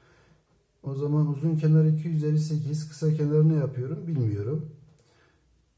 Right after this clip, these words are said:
İki üzeri on ikiyi iki üzeri sekize böldüğüm zaman kısa kenarı ne yapmış olurum? Bulmuş olurum. On ikiden arkadaşlar sekizi çıkardığımız zaman iki üzeri kaç bulursunuz?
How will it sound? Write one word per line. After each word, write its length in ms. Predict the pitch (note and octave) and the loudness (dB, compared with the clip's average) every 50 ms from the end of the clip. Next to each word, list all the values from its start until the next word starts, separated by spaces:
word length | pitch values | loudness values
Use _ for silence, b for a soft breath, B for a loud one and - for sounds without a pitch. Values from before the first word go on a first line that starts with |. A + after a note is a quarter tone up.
| _ _ _ _ | _ _ _ _
İki 120 | _ E3+ | _ -6
üzeri 320 | E3+ D#3+ D#3 D#3 D#3 D#3 D#3+ | -4 0 2 4 4 4 4
on 220 | D#3+ D#3+ D#3+ D#3 | 4 2 2 2
ikiyi 520 | D3+ - - - - A2+ G#2+ G#2+ A#2 B2+ D3 D3+ D#3 - - - - | 0 0 -2 -4 -6 -6 -4 -4 -4 -2 -2 -2 -2 -4 -6 -10 -12
iki 160 | - - D3+ | -6 -4 -4
üzeri 300 | D3 C#3 C#3 C#3 C#3 C3+ | -4 -4 -4 -6 -8 -8
sekize 480 | - C#3 B2+ - C3 C3 C#3+ C3 C3 | -8 -8 -10 -8 -8 -8 -8 -8 -6
böldüğüm 380 | C3+ C3+ C3 B2+ C#3 C#3+ C#3+ A#2+ | -4 -4 -4 -4 -4 -6 -6 -4
zaman 360 | A2+ A2 A2+ C3 D3+ D#3+ - - - - - _ _ _ _ _ _ _ | -4 -4 -4 -4 -4 -4 -6 -6 -10 -14 -20 _ _ _ _ _ _ _
kısa 300 | - - - D#3 D3+ D3+ | -20 -8 -4 -2 -2 -2
kenarı 380 | D3 C3 C3 C3 C3+ C3+ C#3+ D#3 | -2 -2 -2 -2 -2 -2 0 0
ne 40 | |
yapmış 320 | D3 C3 A2+ G#2 F#2+ - - | 0 0 -2 -4 -8 -10 -10
olurum? 340 | G2 G#2 A#2 C#3+ D#3 - - - - b b b b b b b b b _ - | -8 -8 -8 -8 -8 -10 -12 -16 -20 b b b b b b b b b _ -16
Bulmuş 440 | C3 B2 C3 C3+ C#3+ C#3+ B2+ - - | -12 -10 -8 -6 -4 -6 -6 -4 -6
olurum. 460 | A2 G2+ G#2 A2+ C3 D#3+ - - - - - - _ | -6 -6 -6 -4 -4 -4 -6 -6 -10 -16 -20 -20 _
On 220 | - D3+ D3 D3 D3 | -8 -6 -4 -4 -4
ikiden 720 | C3 - - A#2+ G#2 G#2+ A2 A#2+ C3+ C#3+ D#3+ D#3 D#3 - - A#2+ | -4 -6 -8 -8 -6 -4 -2 -2 -2 -2 -4 -4 -6 -6 -6 -8
arkadaşlar 880 | A2+ A2+ A#2+ G#2+ G#2+ G#2 - - - B2 D3+ D#3+ D#3 - - - B B B B B B B B B B | -8 -6 -6 -6 -6 -8 -8 -8 -8 -6 -6 -6 -8 -12 -16 -20 B B B B B B B B B B
sekizi 460 | - - - C#3+ C3 C3+ C#3+ C#3+ - - | -18 -12 -10 -8 -8 -6 -8 -8 -10 -12
çıkardığımız 560 | - - C3+ B2+ A#2 A2 A#2+ B2+ C#3 C3+ A#2+ | -8 -6 -4 -4 -2 -2 -4 -4 -4 -4 -2
zaman 400 | A#2 A2+ A#2 B2 C3+ D#3 D#3 - - - - - - - - - | -2 -2 0 0 0 0 -2 -2 -4 -8 -16 -20 -20 -20 -20 -18
iki 160 | - - C3+ | -12 -10 -8
üzeri 260 | A#2+ C3 C3 C3 B2+ | -6 -4 -4 -4 -4
kaç 220 | C3+ D3+ D3 D3 B2 | -4 -4 -4 -4 -8
bulursunuz? 680 | G2+ F#2+ G2 F#2+ - B2+ C#3+ E3 - - - - - | -10 -10 -10 -10 -8 -8 -8 -8 -8 -10 -14 -18 -20